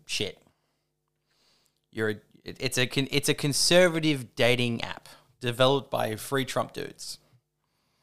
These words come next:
And I must say, it, it sounds right up my fucking alley. Like, you know, I, I love a transsexual, you know, I love a,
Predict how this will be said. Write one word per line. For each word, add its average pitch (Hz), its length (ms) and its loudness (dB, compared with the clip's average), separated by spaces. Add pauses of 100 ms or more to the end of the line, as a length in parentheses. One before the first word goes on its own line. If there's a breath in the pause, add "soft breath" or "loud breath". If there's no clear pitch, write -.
(640 soft breath)
And 156 100 8
I 196 40 8
must 175 220 6
say, 110 240 6
it, 139 320 0
it 139 160 -4
sounds 120 380 0
right 120 300 4
up 117 120 2
my 104 120 0
fucking 98 320 -6
alley. - 300 -12 (180)
Like, 110 200 -2 (100)
you 139 100 -6
know, 92 160 -10 (380)
I, 120 260 2
I 135 200 2
love 131 180 4
a 101 40 -6
transsexual, 104 840 -6 (180)
you 113 80 -16
know, 101 120 -10
I 120 80 -4
love 101 240 -4
a, 90 100 -14